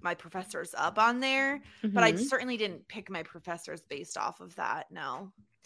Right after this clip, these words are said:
Speaker 2: I feel like I definitely, uh, <laughs> at least graded my professors back in the day.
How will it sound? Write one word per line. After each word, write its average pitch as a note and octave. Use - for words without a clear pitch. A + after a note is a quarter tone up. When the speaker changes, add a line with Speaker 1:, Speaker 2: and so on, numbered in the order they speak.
Speaker 2:
I A#3
feel B3+
like C#5
I G4
definitely, F3
uh, F3
<laughs> F#4
at A3+
least A#3
graded E3+
my D#3+
professors D3
back C#3
in D3+
the C#3+
day. C#3